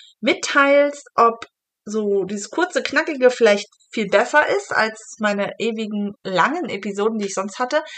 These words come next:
Schreib mir doch da mal einfach kurz eine Nachricht zu, da würde ich mich total drüber freuen, weil nur so kann ich dann auch eben in Zukunft meine Episoden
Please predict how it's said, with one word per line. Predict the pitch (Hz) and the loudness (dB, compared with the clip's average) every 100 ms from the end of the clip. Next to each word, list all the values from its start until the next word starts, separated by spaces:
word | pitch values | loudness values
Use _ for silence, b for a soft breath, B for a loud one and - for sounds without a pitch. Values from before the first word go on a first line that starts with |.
| B B | B B
Schreib | - 240 - | 0 0 0
mir | 403 | 0
doch | 269 | 0
da | - 220 | 0 0
mal | 202 | 2
einfach | - 240 247 240 | 2 0 -2 0
kurz | 254 240 - | 0 0 -2
eine | 185 | -2
Nachricht | 233 294 302 - | 0 -2 -8 -8
zu, | 247 240 | -6 -2
da | 202 | -2
würde | 208 220 | -4 -8
ich | |
mich | 220 202 | -10 -10
total | 190 - 214 240 | -12 -4 -2 -2
drüber | 220 190 | -2 -4
freuen, | 185 - 196 269 311 B B | -4 2 4 4 -2 B B
weil | 202 202 220 226 | 2 4 4 0
nur | 214 208 | -2 -4
so | 196 240 | -2 -6
kann | 254 214 | -4 -4
ich | 214 - | -4 -4
dann | 196 | -4
auch | - 156 202 - - | -2 -2 -4 -8 -8
eben | 190 196 175 | -6 -4 -6
in | 175 | -10
Zukunft | - 226 262 214 | -12 -8 -8 -8
meine | 190 190 185 | -8 -8 -8
Episoden | - 185 185 190 220 226 | -12 -12 -8 -8 -6 -8